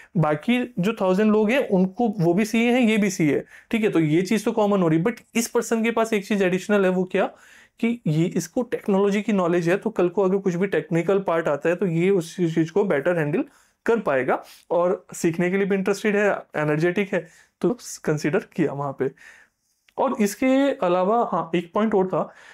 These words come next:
न-, normally क्या करते हैं, जो स्टूडेंट्स होते हैं ना, एक जॉब पोर्टल पे रजिस्टर किया, naukri dot com पे, बस वहाँ पे अप्लाई कर रहे हैं।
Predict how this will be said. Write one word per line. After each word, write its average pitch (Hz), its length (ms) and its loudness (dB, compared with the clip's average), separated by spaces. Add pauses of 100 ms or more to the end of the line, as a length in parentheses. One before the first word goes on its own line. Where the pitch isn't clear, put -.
(440)
न-, 170 240 2
normally 208 360 2
क्या 247 140 2
करते 214 260 0
हैं, 220 320 2
जो 202 300 4
स्टूडेंट्स 220 440 0
होते 160 160 0
हैं 156 60 2
ना, 208 380 -2
एक 214 280 0
जॉब 185 260 2
पोर्टल 190 240 0
पे 196 80 2
रजिस्टर 185 280 2
किया, 180 140 0
naukri 180 320 0
dot 165 160 2
com 165 160 -2
पे, 220 60 2
बस 208 260 -2
वहाँ 165 120 -2
पे 170 120 0
अप्लाई 165 260 0
कर 151 100 -2
रहे 135 180 -8
हैं। 180 80 -14